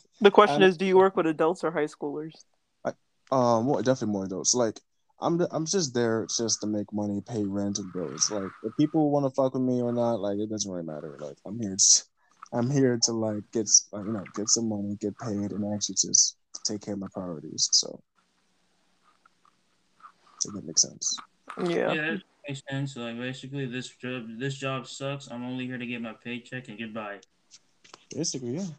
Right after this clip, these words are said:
Speaker 2: And I'm here, and I'm, I'm very sociable. Like, I talk to anybody. I do, I, like, I be very friendly, you know, with the, like, the bosses, the,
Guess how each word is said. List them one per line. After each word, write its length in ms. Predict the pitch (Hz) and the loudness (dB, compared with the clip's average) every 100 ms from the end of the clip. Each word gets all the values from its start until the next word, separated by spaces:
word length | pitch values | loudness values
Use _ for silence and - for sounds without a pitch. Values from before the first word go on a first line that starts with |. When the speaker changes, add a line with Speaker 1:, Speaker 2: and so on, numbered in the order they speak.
| - | -8
Speaker 2:
And 120 | 156 | -2
I'm 120 | 254 277 | 2 2
here, 140 | 190 | 2
and 120 | 147 | 2
I'm, 220 | 151 165 | 2 2
I'm 160 | - 185 | 2 2
very 200 | 127 107 | 2 2
sociable. 560 | - 104 104 95 101 104 | 0 0 -4 -6 -6 -4
Like, 160 | 107 | 0
I 140 | 127 147 | 2 2
talk 220 | 113 101 | 0 -6
to 100 | 76 | -12
anybody. 420 | 73 - - 90 95 | -12 -10 -10 -8 -6
I 80 | 107 | -6
do, 180 | 101 98 _ - _ _ _ _ _ - - - | -6 -10 _ -20 _ _ _ _ _ -20 -20 -10
I, 80 | 113 | -6
like, 260 | 117 107 - - _ _ _ - | -4 -4 -8 -14 _ _ _ -6
I 80 | 123 | -2
be 80 | 120 | 0
very 260 | 117 113 | 0 0
friendly, 420 | 110 110 110 110 | -2 -2 -2 0
you 140 | 107 107 | 0 -2
know, 340 | 107 107 107 - - | -2 -4 -6 -10 -8
with 200 | 113 - | -8 -4
the, 100 | 107 | -2
like, 300 | 104 104 101 | 0 0 -4
the 80 | 101 | -6
bosses, 840 | 107 104 104 - 101 101 104 - | -4 0 2 0 -2 -6 0 0
the, 80 | - | -2